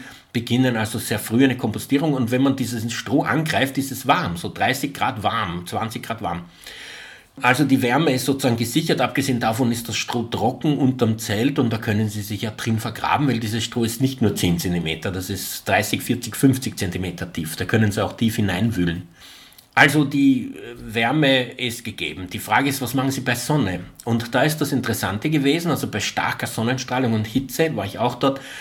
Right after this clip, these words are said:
da gibt's so einen kleinen, ähm, eine kleine Tränke, mehrere so nebeneinander.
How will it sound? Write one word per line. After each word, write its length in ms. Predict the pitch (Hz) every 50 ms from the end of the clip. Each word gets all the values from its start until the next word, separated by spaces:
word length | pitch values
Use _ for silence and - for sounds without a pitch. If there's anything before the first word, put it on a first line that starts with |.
| - - - - -
da 80 | - 117
gibt's 320 | 117 - 139 139 135 -
so 80 | - 151
einen 460 | 120 - 120 113 113 107 110 110 110
kleinen, 540 | - 113 110 110 110 110 107 110 110 107 104
ähm, 540 | 98 104 101 95 95 95 95 95 87 78 78
eine 240 | 78 92 98 98 98
kleine 500 | - 110 104 104 104 101 98 95 - -
Tränke, 540 | - - - 90 92 117 135 139 - 208 208
mehrere 400 | 185 123 107 101 127 139 139 127
so 140 | - 139 120
nebeneinander. 640 | 120 117 110 107 95 85 87 110 160 175 190 180